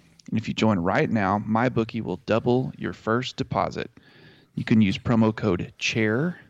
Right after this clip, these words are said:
C H A I R, to activate the offer. That's promo code chair to double your cash. Visit my bookie dot A G today. You play, you win, you get paid.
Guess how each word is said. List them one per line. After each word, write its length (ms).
C 260
H 160
A 220
I 160
R, 320
to 200
activate 480
the 140
offer. 400
That's 180
promo 320
code 240
chair 280
to 80
double 240
your 140
cash. 560
Visit 300
my 280
bookie 340
dot 280
A 160
G 240
today. 500
You 220
play, 580
you 160
win, 440
you 160
get 220
paid. 520